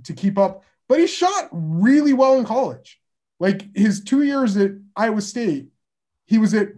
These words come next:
forty-two point six percent from three. And it just,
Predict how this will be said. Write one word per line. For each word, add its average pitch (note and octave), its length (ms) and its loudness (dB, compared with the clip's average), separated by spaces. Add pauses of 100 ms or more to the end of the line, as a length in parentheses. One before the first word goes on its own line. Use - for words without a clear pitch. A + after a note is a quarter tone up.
(200)
forty-two A#3 460 -2
point G3+ 260 -6
six G#3 180 -10
percent G3+ 580 -8
from C#3 140 -12
three. E3 380 -10 (680)
And F3 540 -2 (500)
it G#3 280 -6
just, - 360 -4